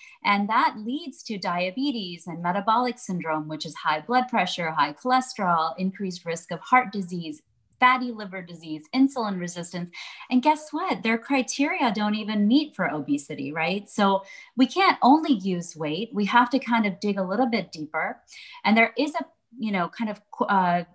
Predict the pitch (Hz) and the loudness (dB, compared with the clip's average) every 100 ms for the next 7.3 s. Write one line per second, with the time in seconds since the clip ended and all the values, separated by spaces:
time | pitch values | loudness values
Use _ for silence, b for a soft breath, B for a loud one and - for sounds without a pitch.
0 | _ - 294 285 - 277 220 185 190 202 | _ -2 0 0 2 2 2 -2 0 0
1 | 190 185 226 302 - 190 175 B B B | 0 -2 -4 -4 -2 -4 -6 B B B
2 | 208 196 196 208 233 226 - 247 339 359 | 2 2 4 4 4 2 -4 0 0 0
3 | 233 - - 214 185 - 190 185 180 175 | -4 -10 -12 -6 -6 -2 0 0 -2 -4
4 | 160 175 185 180 190 175 175 180 185 196 | -4 -4 -6 -8 -8 -6 -2 -2 -2 -2
5 | 202 185 170 170 190 175 175 175 175 165 | -2 0 -4 -2 0 0 2 2 2 2
6 | 151 165 175 - 156 - 254 311 311 190 | 0 0 -6 -6 -8 0 4 4 2 -6
7 | 160 170 | -6 -8